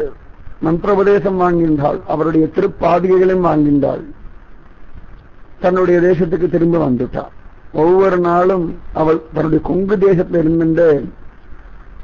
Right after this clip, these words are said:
சுவாமி ராமானுஜர் இருக்கும்படியான ஸ்ரீரங்கம் இருக்கின்ற திசையை நோக்கி நித்தியம் தொழுது எழுது சேவிச்சிருவாளாம். அவள் காத்தால எழுந்தவுடனே செய்கின்ற முதல் கர்மா இதுதானாம்.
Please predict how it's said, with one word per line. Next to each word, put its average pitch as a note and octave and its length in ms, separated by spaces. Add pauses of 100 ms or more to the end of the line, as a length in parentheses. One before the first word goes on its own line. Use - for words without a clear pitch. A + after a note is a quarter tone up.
(240)
சுவாமி F3+ 300
ராமானுஜர் G3 640
இருக்கும்படியான F3+ 880 (1300)
ஸ்ரீரங்கம் G#3 640
இருக்கின்ற F3 440
திசையை E3+ 380
நோக்கி F3 300
நித்தியம் E3+ 540 (540)
தொழுது F3 440 (100)
எழுது E3 360
சேவிச்சிருவாளாம். E3 1000 (1500)
அவள் D#3 220
காத்தால F#3+ 480
எழுந்தவுடனே G3 400
செய்கின்ற F3+ 360
முதல் E3+ 320
கர்மா E3+ 360
இதுதானாம். D3 440